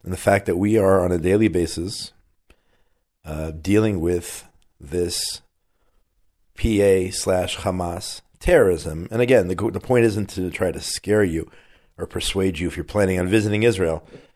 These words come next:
Uh, you should definitely keep your tickets. It's still safer here than it is in any major metropolitan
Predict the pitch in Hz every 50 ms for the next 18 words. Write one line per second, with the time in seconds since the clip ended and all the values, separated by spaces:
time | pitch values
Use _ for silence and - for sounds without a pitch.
0 | _ _ _ _ _ _ _ - - 80 82 82 87 85 - - 92 85 110 95
1 | - 95 90 - - - 107 104 - - 90 87 90 - - 117 101 - 82 -
2 | - - 85 - - - - 107 95 - - - 117 104 - - 98 87 107 107
3 | 101 98 95 90 90 85 85 82 92 95 95 90 78 82 78 78 - 101 101 101
4 | 95 90 90 92 95 101 104 101 - 92 90 87 87 85 87 80 - 87 80 -
5 | - - 90 90 82 - - 80 78 78 78 -